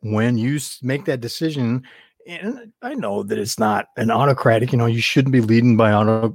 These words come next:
auto-, by autocratic command and control. Uh, but once the decision's made and you put it in place, how well does it implement?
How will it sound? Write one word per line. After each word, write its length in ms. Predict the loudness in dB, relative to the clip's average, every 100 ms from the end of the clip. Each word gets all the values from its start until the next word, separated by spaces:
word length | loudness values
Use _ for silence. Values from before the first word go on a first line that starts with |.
| 0
auto-, 320 | 0 2 -4
by 220 | -2 -6
autocratic 480 | -4 -4 0 0 0 _ _ _ _ _
command 380 | -4 0 2 2
and 120 | -2 -6 _ _ _
control. 680 | -12 -12 0 4 4 4 0 _ _ _ _ _ -8
Uh, 120 | -8 -10 -14 _ _ _ -2
but 260 | 0 0 _ _ _ _ _ _ _ _ _ _ _ _ _ _
once 240 | 0 0 0
the 100 | -2
decision's 420 | 0 0 2 2
made 340 | 2 0 -2 -6 _ _ _ _ _
and 140 | 0 2
you 80 | 2
put 220 | 0 0
it 100 | 0
in 120 | -2
place, 720 | -2 -2 -2 -2 -6 -14 -20 _ _ _ _ _ _
how 160 | 0
well 300 | 2 4 4
does 160 | 2 0
it 100 | -2
implement? 400 | -4 -4 -6